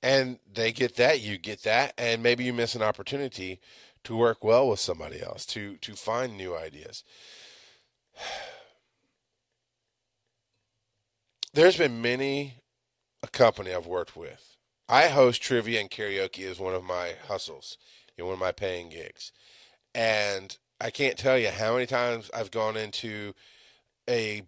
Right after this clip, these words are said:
business and the business is failing because the management is horrible at what they do. Communication. They don't tell,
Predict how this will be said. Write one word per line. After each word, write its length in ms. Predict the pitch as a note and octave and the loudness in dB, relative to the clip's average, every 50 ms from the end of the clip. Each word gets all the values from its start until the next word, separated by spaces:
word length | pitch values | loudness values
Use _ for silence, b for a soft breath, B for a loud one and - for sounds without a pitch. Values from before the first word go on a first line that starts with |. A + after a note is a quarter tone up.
| _ | _
business 540 | - A#2+ B2 C3+ C#3 A#2 G#2+ G2 F#2 F#2+ - | -2 2 2 2 2 0 -4 -8 -8 -8 -6
and 100 | A#2 A#2 | -4 -6
the 60 | B2 | -2
business 400 | G#2+ A#2+ D3 D3+ D3 C3+ A#2+ - | 4 6 6 6 6 4 2 0
is 180 | G2+ G2 - - | 0 0 -2 -4
failing 600 | - - - B2+ C3 C#3+ D3+ C#3 A2+ G2+ F#2+ F#2+ | -4 -2 0 2 2 2 2 0 -4 -4 -6 -8
because 240 | F#2 E2+ - G#2 F2+ | -10 -14 -16 -12 -10
the 80 | F#2+ G2+ | -10 -10
management 800 | G2 G2+ G#2+ A2+ A#2+ C3 C#3 C#3+ C#3+ C#3 - A#2+ B2+ C3 C3 - - | -10 -8 -6 -4 -2 -2 -2 -4 -6 -8 -10 -8 -8 -8 -8 -8 -10
is 120 | G2 - - - - - | -14 -16 -16 -18 -12 -6
horrible 500 | - D#3+ B2 C3 B2+ C3+ C3 B2 B2 A#2+ | -4 -2 0 0 2 0 0 0 0 -2
at 80 | G#2 E2 | -2 -2
what 160 | F#2+ F#2+ F#2+ | -4 -8 -6
they 160 | - G#2 G#2 | -6 -6 -8
do. 400 | G#2 - - E2 D#2+ D2+ D2 D2+ - B B B B B B B B B B - | -8 -8 -12 -14 -14 -14 -16 -18 -18 B B B B B B B B B B -10
Communication. 800 | - F#3+ G3+ A#3+ B3 B3+ B3 - B3+ B3+ B3 A3+ - - F3 - _ b b b b b b - | -4 0 4 6 6 8 10 12 12 12 12 12 8 4 2 -4 _ b b b b b b 6
They 140 | C#3+ E3 F#3 | 8 8 10
don't 180 | A3 G3+ - | 8 6 4
tell, 540 | - - F#3+ F3+ F#3 F#3 F#3 F#3 F3+ D3 - | 2 4 6 8 10 10 10 8 8 4 0